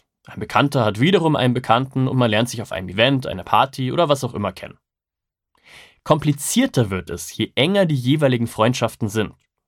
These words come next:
wenn du also beispielsweise die beste Freundin deines besten Freundes datest. Denn sowas birgt immer Konfliktpotenzial. Und nicht nur, falls die Beziehung irgendwann auseinandergehen sollte.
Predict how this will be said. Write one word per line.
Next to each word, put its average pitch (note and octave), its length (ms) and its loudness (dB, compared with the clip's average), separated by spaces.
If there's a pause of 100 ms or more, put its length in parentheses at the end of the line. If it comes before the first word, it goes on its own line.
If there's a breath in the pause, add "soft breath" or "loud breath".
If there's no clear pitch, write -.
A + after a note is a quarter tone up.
(140)
wenn G2 100 -4
du F#2+ 80 -4
also F#2+ 160 -6
beispielsweise G#2 600 -2
die G2 80 -6
beste - 300 -6
Freundin B2+ 460 2
deines A2 200 -2
besten A#2+ 300 -2
Freundes D#3 380 2
datest. - 500 -12 (1900 soft breath)
Denn C3+ 120 6
sowas C3+ 480 4
birgt - 380 0 (100)
immer F3+ 300 4
Konfliktpotenzial. - 1120 -4 (540)
Und G2+ 100 -4
nicht G#2+ 200 0
nur, C#3+ 260 6
falls G#2 220 -4
die - 60 -10
Beziehung B2 380 2
irgendwann G2+ 300 0
auseinandergehen G2 540 0
sollte. - 400 -16